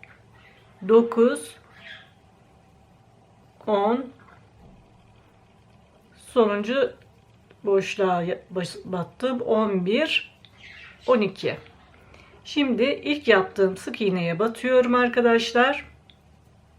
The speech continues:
Şöyle üstüne almadan birleştirdim. Bir zincir çekiyorum. Şimdi buraya bir tane yapıyorum. Battığım yere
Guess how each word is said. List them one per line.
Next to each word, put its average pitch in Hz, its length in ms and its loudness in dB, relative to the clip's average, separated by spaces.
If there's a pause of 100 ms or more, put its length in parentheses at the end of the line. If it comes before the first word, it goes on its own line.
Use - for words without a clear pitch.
(1080)
Şöyle 214 720 0 (160)
üstüne 214 400 -4
almadan 185 680 -2 (380)
birleştirdim. 165 760 -4 (580)
Bir 277 180 2
zincir 190 420 -2
çekiyorum. 262 640 0 (420)
Şimdi 220 400 0
buraya 269 340 0
bir 277 200 0
tane 165 300 0
yapıyorum. 147 460 -10 (2250)
Battığım 196 560 2
yere 233 420 4